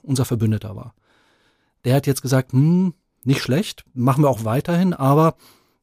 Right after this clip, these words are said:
ihr seid eigentlich groß genug, macht mal selbst.“ Und dass ihr die ganze Zeit von Russland da gecybert werdet, ähm, ist eigentlich euer Problem, nicht unsers. Also kümmert euch. Das gilt ja für alle anderen Bereiche der Sicherheit auch. Es ist nicht so, dass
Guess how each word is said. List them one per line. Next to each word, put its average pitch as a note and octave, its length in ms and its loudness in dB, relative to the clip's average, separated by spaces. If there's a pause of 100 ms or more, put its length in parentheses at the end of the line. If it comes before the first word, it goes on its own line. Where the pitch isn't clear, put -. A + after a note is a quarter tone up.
(120)
ihr C3 100 2
seid E3 160 2
eigentlich C3+ 300 -2
groß C3+ 240 -4
genug, C#3+ 260 -2
macht C3+ 200 -6
mal B2+ 140 2
selbst.“ - 420 -6 (440)
Und C3+ 120 0
dass C3+ 140 2
ihr C#3 80 4
die C3 80 2
ganze D3 280 2
Zeit - 200 -2
von B2+ 160 2
Russland C3+ 360 0
da B2 300 0
gecybert C3 580 -4
werdet, C#3+ 340 -2 (720)
ähm, C#3+ 300 0
ist - 180 -6
eigentlich C3 260 -8
euer D#3+ 200 0
Problem, G#2 380 -8
nicht A2+ 180 -2
unsers. A2+ 560 -2 (480)
Also C3 460 0
kümmert C3+ 400 2
euch. G2+ 380 -12 (640)
Das - 180 -8
gilt D3 140 2
ja D3 80 2
für - 160 -6
alle C3+ 140 0
anderen C#3 180 4
Bereiche B2+ 340 -2
der A#2+ 100 -2
Sicherheit B2 420 -2
auch. B2 280 -4
Es A#2+ 160 -10
ist A2 140 -4
nicht A2 140 -2
so, A#2+ 160 0
dass A2+ 220 -2